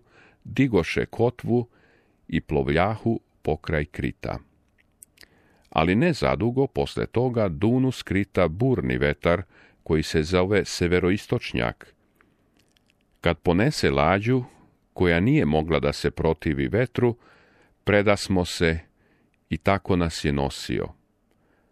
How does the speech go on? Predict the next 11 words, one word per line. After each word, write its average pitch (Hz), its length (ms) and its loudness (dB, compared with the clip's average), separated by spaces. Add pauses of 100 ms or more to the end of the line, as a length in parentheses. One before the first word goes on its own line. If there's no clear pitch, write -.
(240)
Ploveći 147 500 2
pak - 320 -2 (360)
u 78 160 -6
zavetrini 85 720 0
jednog 71 340 0
malog 69 400 -2
ostrva, 117 520 -2 (480)
koje 69 240 0
se - 180 -2
zove 76 400 0 (140)
Klauda, 85 640 0